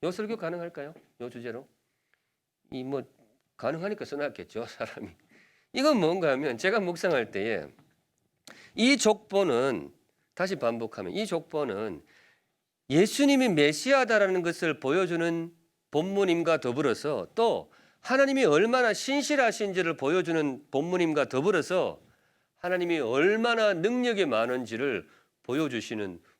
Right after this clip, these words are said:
본문이기도 합니다. 능력이라고 썼는데 하나님이 역사의 주권자라는 거예요. 사실 예수님의 족보가 이게 세월로 치면 굉장히 긴 천년 세월이 넘는 그런 그 세월이 될 수 있단 말이죠. 그런데 그 역사의 천년 세월이 넘는 그런 세월인데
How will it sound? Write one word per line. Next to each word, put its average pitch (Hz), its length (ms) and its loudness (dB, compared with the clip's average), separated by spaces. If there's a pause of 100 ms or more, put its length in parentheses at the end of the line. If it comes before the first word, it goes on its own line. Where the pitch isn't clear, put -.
본문이기도 135 600 -4
합니다. 87 480 -12
능력이라고 160 600 2
썼는데 107 600 -4 (540)
하나님이 185 380 2
역사의 160 380 -2
주권자라는 120 720 -6
거예요. - 160 -20 (840)
사실 175 220 -2
예수님의 170 360 0
족보가 160 360 -2
이게 147 340 0 (180)
세월로 220 420 0
치면 151 380 -8
굉장히 294 680 -2
긴 139 380 -8 (180)
천년 196 320 -2
세월이 196 260 -4
넘는 147 400 -4
그런 127 340 -6 (300)
그 123 100 -10
세월이 180 380 -6
될 160 140 -2
수 160 120 -10
있단 123 240 -12
말이죠. 80 320 -18 (460)
그런데 196 460 0 (200)
그 254 280 4
역사의 226 440 4
천년 240 400 2
세월이 247 300 0
넘는 180 340 2
그런 175 240 0
세월인데 143 760 -2